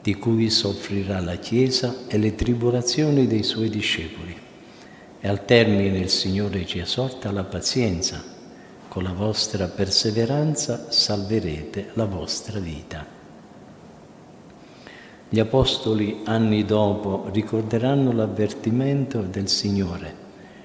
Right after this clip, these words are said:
"Un servo non è più grande del suo padrone.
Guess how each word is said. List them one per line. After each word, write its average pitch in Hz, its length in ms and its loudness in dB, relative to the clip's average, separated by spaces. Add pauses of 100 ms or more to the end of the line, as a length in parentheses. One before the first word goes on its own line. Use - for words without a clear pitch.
(280)
"Un 117 160 6
servo 117 480 4
non 117 240 6
è 120 80 6
più 113 220 2
grande 95 560 0
del 92 160 -2
suo 101 300 -2
padrone. 85 680 -4